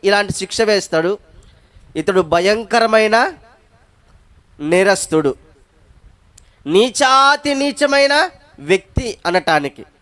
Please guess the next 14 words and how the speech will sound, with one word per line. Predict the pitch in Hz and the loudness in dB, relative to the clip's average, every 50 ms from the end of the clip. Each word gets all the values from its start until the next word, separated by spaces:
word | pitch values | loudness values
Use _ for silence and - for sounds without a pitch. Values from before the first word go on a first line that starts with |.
| _ _ _ _ _ _ _ _ - _ - _ _ _ _ _ - | _ _ _ _ _ _ _ _ -20 _ -20 _ _ _ _ _ -6
ఇలాంటి | 277 311 339 330 330 302 254 311 294 269 | -2 0 0 0 0 -2 -2 -2 -2 -2
శిక్షను | - - - 269 - - - - 370 370 381 381 330 277 247 240 254 262 - - | -2 -4 -6 -6 -6 -4 -2 0 0 2 4 4 4 6 6 4 2 2 0 -4
యేసుక్రీస్తు | - 220 254 311 285 - 339 349 349 349 - 311 320 311 285 - - 302 | -2 0 0 0 0 0 0 0 0 0 -2 -4 -4 -4 -4 -4 -6 -6
ప్రభువు | - - 277 254 247 233 277 285 277 226 214 220 240 233 - - _ _ - - - _ _ _ _ _ - - | -2 0 0 0 0 0 0 2 4 4 4 2 0 -2 -6 -14 _ _ -20 -20 -20 _ _ _ _ _ -4 -2
కలువరి | 202 233 269 285 285 277 285 262 | 0 2 4 2 2 2 0 -2
శిలువలో | - 269 240 233 233 240 240 226 208 202 208 233 - - - - _ _ _ _ _ | -2 0 2 4 4 4 4 4 4 2 2 -2 -4 -10 -20 -20 _ _ _ _ _
ఆయన | 156 170 180 185 190 | -2 -2 0 -2 -2
అనుభవించాడు. | - - 160 165 202 185 220 214 214 214 180 - - 156 123 - - _ _ _ _ _ _ _ _ _ _ _ _ _ _ _ _ _ _ _ _ _ _ - 226 | -4 -4 -4 -4 0 0 2 2 2 0 -2 0 0 0 0 0 -6 _ _ _ _ _ _ _ _ _ _ _ _ _ _ _ _ _ _ _ _ _ _ -2 0
ఆయన | 254 269 285 285 294 285 277 247 214 185 160 - - - - - _ _ _ _ _ _ _ - | 2 2 2 2 2 2 0 0 0 -4 -6 -10 -16 -20 -20 -20 _ _ _ _ _ _ _ -6
ఉదయం | 160 180 208 262 269 294 294 302 294 277 240 - 185 | 0 2 2 4 4 2 2 0 -2 -2 -6 -4 0
ఆరు | 190 208 226 240 269 269 277 | 2 4 4 4 4 2 0
గంటల | 277 233 262 254 247 196 240 226 226 | 0 2 0 0 2 0 2 2 2
నుండి | 214 214 214 233 254 294 320 330 320 247 208 _ _ _ _ _ _ _ _ _ _ - - - - - - - | 2 0 0 -2 -2 -2 -2 -4 -4 -6 -12 _ _ _ _ _ _ _ _ _ _ -12 -10 -6 -6 -4 -2 0
సాయంత్రం | 247 226 247 294 311 320 320 254 - 320 311 269 214 185 | 0 2 2 2 2 0 0 0 0 0 0 0 -2 -6